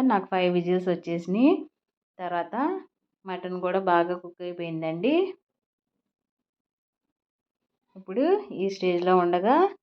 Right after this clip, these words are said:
మటన్ మసాలా యాడ్ చేసుకోవాలి. తర్వాత కొంచెం కొత్తిమీర. అంతే,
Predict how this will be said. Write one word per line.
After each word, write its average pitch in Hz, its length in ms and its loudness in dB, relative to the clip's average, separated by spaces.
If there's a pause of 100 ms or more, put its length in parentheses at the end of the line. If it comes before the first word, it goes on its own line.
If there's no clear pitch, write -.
(380)
మటన్ 185 300 -6
మసాలా 185 440 -2
యాడ్ 175 180 2
చేసుకోవాలి. 175 680 0 (2000)
తర్వాత 180 360 -6 (220)
కొంచెం 190 360 -6
కొత్తిమీర. 175 460 -2 (2750)
అంతే, 208 280 -4